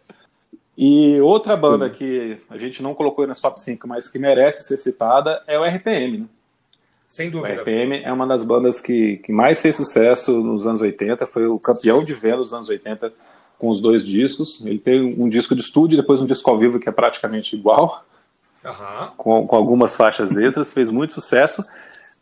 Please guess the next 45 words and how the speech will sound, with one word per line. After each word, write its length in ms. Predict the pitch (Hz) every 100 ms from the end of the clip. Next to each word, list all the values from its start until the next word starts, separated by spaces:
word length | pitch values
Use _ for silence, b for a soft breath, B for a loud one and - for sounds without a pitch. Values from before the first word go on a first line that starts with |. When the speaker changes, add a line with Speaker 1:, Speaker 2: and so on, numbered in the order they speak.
| -
Speaker 1:
mas 200 | 190 202
que 60 |
depois 320 | 214 214 214
se 120 | 220 -
perde, 340 | 151 165 151
né? 100 | 135
Acaba 420 | 131 - 139 127
praticamente, 640 | - 110 - 101 107 117 110
e 40 |
lança 340 | 104 110 -
mais 240 | 104 113 110
um 80 | 110
disco, 380 | 95 123 - 110 - b b b b
que 120 | - 107
não 80 |
acontece, 800 | 107 110 107 - 117 135 - 143 -
e 460 | 131 123 110 101 -
depois 460 | - - 113 120 123
tá 100 | 127
aí 120 | 120
brigando 320 | 117 110 113
até 160 | 113 123
hoje, 220 | 113 113
até 140 | 110 120
pelo 220 | 139 139
nome. 320 | 107 90 95 b b b b -
E 60 |
Speaker 3:
Tá 60 | 226
Speaker 1:
outra 180 | 185 185
Speaker 3:
brigando. 140 | 165 156
Speaker 1:
banda 60 | 151
que 40 |
eu 40 | 147
acho 100 | 139
que 40 | 147
a 20 |
gente 140 | 135
pode 440 | - 139 131 131 120 -
falar 520 | 127 117 135 175 175
é 240 | 165 156 170
os 160 | 175
Engenheiros, 480 | 185 202 220 143 131
né? 140 | 110 - _ _ _ _
Os 80 |
Speaker 3:
Com 40 | 98